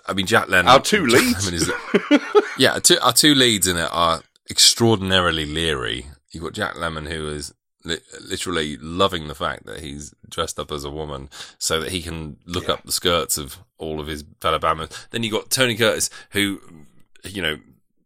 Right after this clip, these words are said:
Speaker 1: uh, emotionally manipulates Marilyn Monroe into this <laughs> sort of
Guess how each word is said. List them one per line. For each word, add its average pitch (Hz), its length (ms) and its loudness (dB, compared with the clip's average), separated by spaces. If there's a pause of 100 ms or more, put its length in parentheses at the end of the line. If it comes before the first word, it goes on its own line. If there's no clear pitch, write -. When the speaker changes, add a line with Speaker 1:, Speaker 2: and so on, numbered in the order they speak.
(200)
Speaker 1:
uh, 78 100 -12 (120)
emotionally 110 520 2
manipulates 98 960 -2 (260)
Marilyn 92 360 -2
Monroe 87 440 -2
into 76 260 -8
this 76 260 -8 (120)
<laughs> - 640 -6
sort 107 240 -2
of - 180 -8